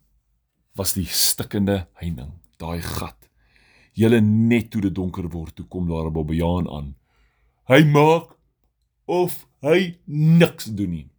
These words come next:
maar hulle sien hoe rol hy daai klip weg en hulle weet, vanaand is die aand wat die jakkalse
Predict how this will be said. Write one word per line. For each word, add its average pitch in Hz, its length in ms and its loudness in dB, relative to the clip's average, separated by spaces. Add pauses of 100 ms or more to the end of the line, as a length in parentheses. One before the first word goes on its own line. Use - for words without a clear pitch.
(320)
maar 85 180 -8
hulle 85 200 -4
sien 90 520 -2
hoe 85 160 -8
rol 82 220 -4
hy 76 60 -8
daai 71 180 -12
klip - 240 -16
weg - 280 -16
en 85 120 -6
hulle 78 160 -4
weet, 69 380 -8 (260)
vanaand 117 460 4
is 104 100 -6
die 165 140 -4
aand 131 220 2
wat 120 100 0
die 120 80 -4
jakkalse 131 640 0